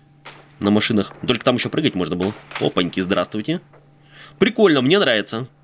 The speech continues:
Для разнообразия, почему бы нет? Тем более здесь сейчас ивент, и можно получить какого-то чувака, можно даже попытаться, в принципе, пройти. Но я думаю, у меня не получится. Да. Двадцать три пятнадцать.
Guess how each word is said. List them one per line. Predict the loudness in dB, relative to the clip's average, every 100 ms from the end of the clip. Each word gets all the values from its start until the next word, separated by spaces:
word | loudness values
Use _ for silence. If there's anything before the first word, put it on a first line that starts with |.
| -20 -20 -20 -4
Для | 0 0
разнообразия, | 2 0 2 2 2 0
почему | -2 -2 0
бы | 2
нет? | 2 0
Тем | 0
более | 2 2
здесь | 2 0 0
сейчас | -2 -2 0
ивент, | 0 2 0 -8 -20 -2
и | 4
можно | 4 2
получить | -4 -6 -6 -6
какого-то | -2 0 0 -2
чувака, | 0 0 0 0
можно | 0 0
даже | -2 -2
попытаться, | -6 -4 -2 -2 -2
в |
принципе, | -4 -4 -6
пройти. | -2 -2 0 -2 -2 -14 -16 -16 -16 0
Но | 0
я |
думаю, | 4 2
у |
меня | 4 2
не | 0
получится. | -2 -2 -6 -8 -10 -12 _ _ -20 _ _ -16
Да. | -10 -8 -10 -14 -20 -20 -20 -20 -20 -20 -20 -20 -20 -20 -20 -16
Двадцать | -4 -2 -2 -4
три | -2
пятнадцать. | -2 0 2 2 -2